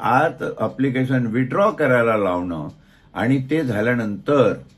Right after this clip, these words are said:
बिनविरोध निवडून आल्याची घोषणा करून टाकणं, हा नवीन ट्रेंड राजकारणामध्ये रुजवला गेला आहे, त्याची पायाभरणी झाली आहे.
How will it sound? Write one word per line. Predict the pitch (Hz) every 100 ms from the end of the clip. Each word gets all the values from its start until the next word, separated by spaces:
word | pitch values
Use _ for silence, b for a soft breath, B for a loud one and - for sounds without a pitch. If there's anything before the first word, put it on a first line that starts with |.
| _ -
बिनविरोध | - 107 147 143 143 139 143 127
निवडून | 110 110 120 135
आल्याची | 127 98 117 120 -
घोषणा | - - 101 131 147 170
करून | 139 127 117
टाकणं, | 98 85 - 76 71 - b b b -
हा | 117 160 196
नवीन | 147 104 123 147 165 214 202 -
ट्रेंड | 160 185 190 170 135 107 - b b b
राजकारणामध्ये | 98 131 156 156 175 151 143 143 147 135 120 131 170 202 - _ -
रुजवला | 104 147 147 175 185 190 190
गेला | 160 156 147
आहे, | 127 107 117 151 180
त्याची | 123 117 - 151
पायाभरणी | 131 107 110 127 139 110 104 117 135
झाली | 135 - 78 92 101 90
आहे. | 67 - -